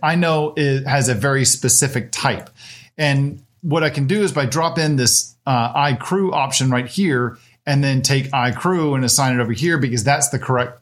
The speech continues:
data type that we have. But on the vehicles, I don't really know what this is. And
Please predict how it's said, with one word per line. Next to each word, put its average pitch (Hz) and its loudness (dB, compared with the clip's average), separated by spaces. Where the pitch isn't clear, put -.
data 156 2
type 120 -2
that 110 -2
we 110 -2
have. 92 -4
But 190 0
on 190 2
the 170 2
vehicles, 185 -2
I 233 0
don't 262 0
really 226 0
know 175 2
what 156 -2
this 139 2
is. 113 -2
And 185 0